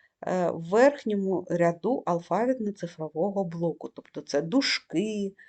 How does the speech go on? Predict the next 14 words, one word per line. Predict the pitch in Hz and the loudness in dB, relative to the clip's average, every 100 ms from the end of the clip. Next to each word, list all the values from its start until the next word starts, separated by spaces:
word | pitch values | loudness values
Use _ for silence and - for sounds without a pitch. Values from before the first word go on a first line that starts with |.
| - - _ | -20 -20 _
е, | 190 190 190 190 | 0 2 4 2
знак | 180 285 294 | 2 0 0
питання, | - 170 226 226 202 196 196 190 180 | -2 0 0 0 2 2 2 0 0
знак | 202 285 285 | 0 0 -2
оклику | - 214 226 226 226 196 190 - 185 185 - | -2 2 4 2 0 -2 -2 -4 -4 -4 -2
та | - 294 - | 2 2 0
інше. | 165 160 - - - _ _ _ _ _ _ _ _ _ _ _ _ _ _ _ _ _ _ _ _ _ _ _ - - | -10 -12 -8 -8 -8 _ _ _ _ _ _ _ _ _ _ _ _ _ _ _ _ _ _ _ _ _ _ _ -20 -2
Якщо | 214 226 247 | -2 2 2
нам | 226 202 | 4 4
потрібно | 196 190 190 196 170 170 | 4 0 0 -2 0 0
ввести | 165 180 196 - 190 156 | 0 -2 -2 -6 -8 -2
декілька, | 175 202 170 165 160 - 151 151 _ _ _ - | 2 4 2 -2 -6 -8 -10 -10 _ _ _ -6
е, | - - - - - | -6 -8 -14 -20 -20
ну, | - 180 170 | -6 -2 -2